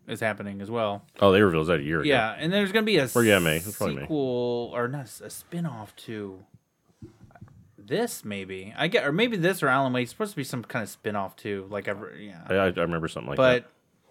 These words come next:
Speaker 1: well, I'm more, I'm more excited about Control Two.
Speaker 2: Yeah, like,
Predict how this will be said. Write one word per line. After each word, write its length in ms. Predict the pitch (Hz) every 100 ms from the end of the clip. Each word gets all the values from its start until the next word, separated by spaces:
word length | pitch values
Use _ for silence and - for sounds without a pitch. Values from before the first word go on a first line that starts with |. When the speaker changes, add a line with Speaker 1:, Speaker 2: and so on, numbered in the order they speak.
| _ _ 120
Speaker 1:
well, 140 | 139
I'm 140 | 139 139
more, 440 | 127 123 110 101 - _ _ _ _ _ _ _ _ _ _ _
I'm 60 | 120
more 120 | 110
excited 260 | 101 104 95
about 200 | 92 -
Control 340 | 95 - 90
Two. 280 | - 92 92 - _ -
Speaker 2:
Yeah, 220 | 71 67 -
like, 140 | 85